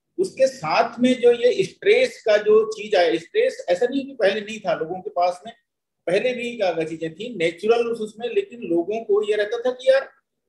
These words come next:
भगवान जो है ना हमको पैदा किया हुआ है, हमको सारी चीज यहाँ पर हमारा व्यवस्था कर देगा।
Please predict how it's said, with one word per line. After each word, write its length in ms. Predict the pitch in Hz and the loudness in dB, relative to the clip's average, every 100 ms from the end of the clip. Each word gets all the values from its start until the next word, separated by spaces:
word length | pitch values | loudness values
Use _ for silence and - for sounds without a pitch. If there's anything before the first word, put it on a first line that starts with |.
| _ 131 | _ -2
भगवान 480 | 147 165 202 240 | 2 4 4 4
जो 120 | 247 226 | 4 4
है 160 | 214 | 4
ना 80 | 254 | 0
हमको 360 | 196 190 202 226 | -2 -2 0 2
पैदा 280 | 165 165 | 4 4
किया 260 | 208 - 190 | 2 4 4
हुआ 240 | 196 202 | 6 4
है, 160 | 196 202 | 4 0
हमको 280 | 175 - 196 | -4 -4 -2
सारी 260 | 165 170 | 2 0
चीज 180 | 175 190 180 | -2 -6 -4
यहाँ 160 | 175 | -4
पर 200 | 190 185 | -2 -4
हमारा 240 | 165 170 190 | -2 2 4
व्यवस्था 360 | - - - | 6 6 4
कर 180 | 214 247 | 4 4
देगा। 340 | - - - | 4 -2 -10